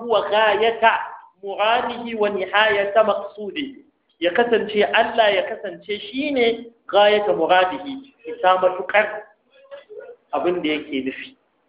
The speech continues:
Duk gabaki ɗaya, duk abin da yake so shine ya sami yadda Allah. ونهاية مقصوده، sannan kuma ya kasance Allah Ta'ala shi ne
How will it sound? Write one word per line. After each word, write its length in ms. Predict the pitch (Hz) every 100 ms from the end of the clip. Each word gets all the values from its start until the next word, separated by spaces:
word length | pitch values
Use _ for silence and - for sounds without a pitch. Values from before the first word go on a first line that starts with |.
| _ _ _ _ _ _ -
Duk 280 | 285 - -
gabaki 560 | 190 151 139 - - -
ɗaya, 240 | 160 147 -
duk 160 | 254 - 175
abin 300 | 180 185 170
da 60 | 160
yake 340 | 160 147 127
so 80 | 160
shine 280 | - 160 147
ya 120 | 135
sami 260 | 131 139 147
yadda 260 | 123 127
Allah. 380 | 127 123 107 - _ _ _ _ _ _ _ _ _ _ _ _ _ _ _ _ _ _ _ _ _ _ _ _ _ -
ونهاية 720 | 202 220 208 247 277 294 285
مقصوده، 760 | 233 226 - _ 294 330 294 294 339 - - -
sannan 300 | 220 214 208
kuma 220 | 214 220
ya 100 | 185
kasance 760 | 269 269 226 180 - 190 180 185
Allah 560 | 269 277 262 214 202
Ta'ala 680 | 185 - 190 170 165 151 - - _ _ _ _
shi 440 | - - 269 294 285
ne 480 | 262 247 - -